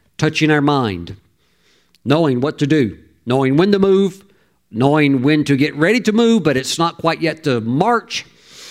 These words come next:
But we thank you, Father God. I hear the sound of war. I thank you for preparation, for the moving of your Spirit,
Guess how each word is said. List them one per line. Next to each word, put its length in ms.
But 160
we 100
thank 240
you, 80
Father 320
God. 320
I 140
hear 200
the 100
sound 420
of 100
war. 540
I 120
thank 280
you 180
for 120
preparation, 840
for 100
the 120
moving 420
of 100
your 100
Spirit, 460